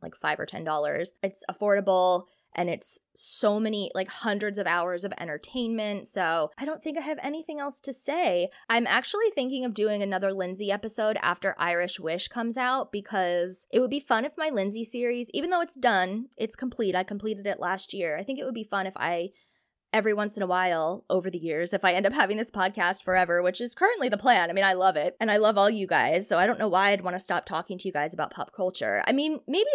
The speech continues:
someday it would be like, I can't do it as consistently, but I would totally be one of those people that goes away for a few months, posts an episode, goes away for a month, posts an episode. But as of now, the plan is just to keep rolling along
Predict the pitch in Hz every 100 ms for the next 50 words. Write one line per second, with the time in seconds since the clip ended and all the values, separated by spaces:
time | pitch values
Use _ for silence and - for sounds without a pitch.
0 | - 233 220 208 240 208 196 202 202 180
1 | 175 - 196 - 214 - 190 175 - 147
2 | 151 - 185 - 127 - 202 - 247 262
3 | 269 302 _ _ _ - 196 160 147 -
4 | _ _ _ _ _ - 226 254 233 247
5 | 247 240 208 196 185 185 180 196 170 170
6 | 170 156 135 - _ _ _ - 196 196
7 | 190 175 170 180 175 175 165 160 160 -
8 | - 160 175 156 156 - 156 151 - 160
9 | 165 151 151 151 147 - 147 - 147 -
10 | 156 151 - 143 - - 339 - 233 214
11 | 202 170 151 - - _ _ - - -
12 | 349 381 294 240 - 196 285 220 220 240
13 | 226 190 196 185 165 165